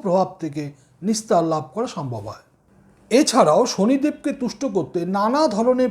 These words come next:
প্রতিকারের উল্লেখ রয়েছে। আমার পূর্ববর্তী অনেক ভিডিও রয়েছে যেখানে শনিদেবকে তুষ্ট করার নানা রকম উপায়ের কথা আলোচনা করা হয়েছে। কার্টে একটি লিংক দেওয়া রইল, আপনারা প্রয়োজনে সেটা দেখে নিতে পারেন। ফিরে আসছি মূল আলোচনায়। পুরাণ মতে শনিদেব কাকের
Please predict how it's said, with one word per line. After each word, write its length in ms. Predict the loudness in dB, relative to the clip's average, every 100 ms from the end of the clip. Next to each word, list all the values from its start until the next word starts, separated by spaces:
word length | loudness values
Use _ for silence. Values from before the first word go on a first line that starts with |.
| -2
প্রতিকারের 480 | -4 -2 0 2 2
উল্লেখ 240 | 2 -2 -4 -6
রয়েছে। 300 | -6 -8 -16 _ _ _ -2
আমার 240 | 2 4 4
পূর্ববর্তী 520 | 0 0 2 0 0 2 2
অনেক 160 | 0 0 -2
ভিডিও 220 | 2 4
রয়েছে 300 | 4 4 2 -2
যেখানে 260 | -2 -2 -2 -4
শনিদেবকে 500 | -2 -2 0 -2 -6 -6
তুষ্ট 200 | -8 -6 0
করার 220 | 2 2 2
নানা 200 | 0 2 2
রকম 180 | 0 -4 -4 0
উপায়ের 320 | 4 4 4
কথা 160 | -2 0 0
আলোচনা 340 | -2 -4 -8 -6
করা 160 | -6 -6
হয়েছে। 280 | -10 -12 -18 -20 _ _ _ 6
কার্টে 280 | 6 6 2
একটি 160 | 0 -2 0
লিংক 140 | 0 2 4
দেওয়া 180 | 4
রইল, 240 | 4 4 4 2
আপনারা 260 | 2 -2 -2 -4 0
প্রয়োজনে 380 | 0 2 0 0
সেটা 200 | -4 -4 -6
দেখে 140 | -6 -6
নিতে 140 | -8
পারেন। 260 | -10 -12 -16 -20 _
ফিরে 180 | 4 8 6
আসছি 220 | 6 -2 -2
মূল 140 | -2 -2
আলোচনায়। 420 | -6 -10 -18 -20 _ -20 _ _ _ 2
পুরাণ 280 | 8 8 8 0
মতে 220 | -2 -4 -4 -4
শনিদেব 440 | -4 -2 0 -2 -4 -4
কাকের 280 | -6 -4